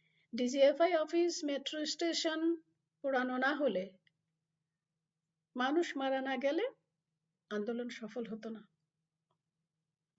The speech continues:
এই তথ্যগুলো জুলাই আন্দোলনের কিংবা জুলাই রায়ট যাই বলেন আপনারা,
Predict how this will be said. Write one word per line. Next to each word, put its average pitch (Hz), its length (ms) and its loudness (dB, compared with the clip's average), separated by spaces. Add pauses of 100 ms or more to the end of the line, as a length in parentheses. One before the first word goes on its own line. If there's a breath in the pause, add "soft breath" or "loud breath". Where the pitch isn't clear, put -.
(800 soft breath)
এই 339 480 4
তথ্যগুলো 311 800 0 (1600 loud breath)
জুলাই 277 400 4
আন্দোলনের 262 680 -2 (800)
কিংবা 247 420 0 (420)
জুলাই 269 500 4
রায়ট 269 600 4
যাই 262 280 2
বলেন 247 320 0
আপনারা, 247 460 -8